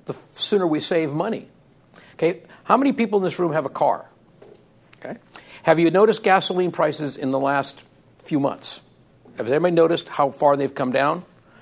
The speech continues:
Now, were you mad about that? Did that bother you? Was that upsetting? No, because you got to put more money in your pocket and less in your tank. The whole fossil fuel system is designed to take money out of your pocket and put it in their tank.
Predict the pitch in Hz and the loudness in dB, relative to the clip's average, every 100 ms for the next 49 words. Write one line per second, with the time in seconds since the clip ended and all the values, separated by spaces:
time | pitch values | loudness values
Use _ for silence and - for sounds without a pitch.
0 | - - - 156 - - 165 233 175 156 | -20 -20 -10 -8 -8 -2 0 2 2 2
1 | 190 202 208 208 208 - 147 170 135 117 | 2 2 0 0 -2 -2 -2 0 2 2
2 | 156 202 320 - - _ _ _ _ _ | 2 0 -2 -4 -16 _ _ _ _ _
3 | _ - _ 143 147 170 165 - 180 233 | _ -20 _ -2 2 2 2 2 2 2
4 | 339 - _ _ _ _ _ - 320 - | -4 -14 _ _ _ _ _ -2 0 2
5 | - 175 220 208 170 202 202 - - 190 | 0 0 2 0 0 -2 -2 -2 -6 -2
6 | 175 214 175 202 220 247 302 339 - - | 0 0 0 0 -2 -4 -4 -4 -8 -14
7 | _ - 180 180 - 196 208 208 254 - | _ -6 -2 -2 -2 -2 -2 0 -2 -4
8 | - - - - - - - - - 226 | -10 -20 -20 -20 -20 -20 -4 -2 4 2
9 | 226 - 190 180 156 - 170 147 - 147 | 2 0 -2 -2 -8 -4 -4 -4 -6 -10
10 | - 113 - 104 113 104 143 123 120 - | -8 -10 -8 -8 -6 -2 -2 -2 -6 -8
11 | 127 113 131 127 120 113 - 120 110 - | -8 -4 -2 -2 -2 -4 -2 0 0 -4
12 | - 98 90 113 98 98 113 95 - 80 | -10 -12 -8 -6 -6 -6 -4 -4 -8 -14
13 | - | -18